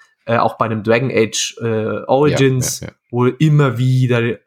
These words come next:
Speaker 1: Morrigan hat sich gemeldet, hat gesagt, "Hey, sag mal hier, lass uns mal reden, bla, bla, bla." Äh, das hat alles seinen Ursprung in, naja, auch im ersten Baldur's Gate natürlich,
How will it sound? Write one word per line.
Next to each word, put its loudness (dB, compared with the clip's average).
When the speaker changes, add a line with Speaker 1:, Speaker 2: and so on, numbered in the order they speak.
Speaker 1:
Morrigan 0
hat -2
sich -8
gemeldet, 0
hat -4
gesagt, -6
"Hey, 2
sag -4
mal -6
hier, 0
lass -4
uns -14
mal -2
reden, 2
bla, -2
bla, -8
bla." 0
Äh, 2
das -4
hat -4
alles 2
seinen 2
Ursprung 0
in, 0
naja, 0
auch -2
im -14
ersten -2
Baldur's 0
Gate -2
natürlich, -4